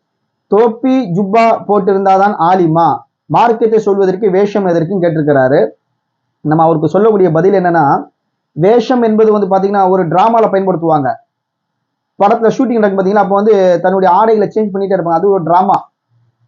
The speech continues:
சரிங்களா? ஆனா வந்து ஆலிம்கள் அவங்க என்னன்னா, தன்னுடைய வாழ்க்கையில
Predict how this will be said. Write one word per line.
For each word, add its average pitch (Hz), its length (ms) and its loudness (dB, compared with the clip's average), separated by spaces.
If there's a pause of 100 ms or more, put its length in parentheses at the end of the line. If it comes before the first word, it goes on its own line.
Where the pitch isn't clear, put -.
(120)
சரிங்களா? 190 440 0 (680)
ஆனா 226 280 2
வந்து 226 640 0 (280)
ஆலிம்கள் 240 760 0 (360)
அவங்க 208 360 0
என்னன்னா, 226 440 2
தன்னுடைய 202 320 0
வாழ்க்கையில 208 720 2